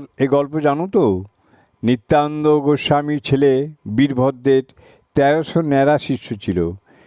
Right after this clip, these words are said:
তারা যখন সিদ্ধ হয়ে গেল, তখন বীরভদ্রের ভয় হলো। তিনি ভাবতে লাগলেন,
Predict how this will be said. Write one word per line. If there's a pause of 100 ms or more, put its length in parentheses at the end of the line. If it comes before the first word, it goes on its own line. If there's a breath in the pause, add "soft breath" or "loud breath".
(260 soft breath)
তারা
যখন
সিদ্ধ
হয়ে
গেল, (680 soft breath)
তখন
বীরভদ্রের
ভয়
হলো। (760)
তিনি
ভাবতে
লাগলেন,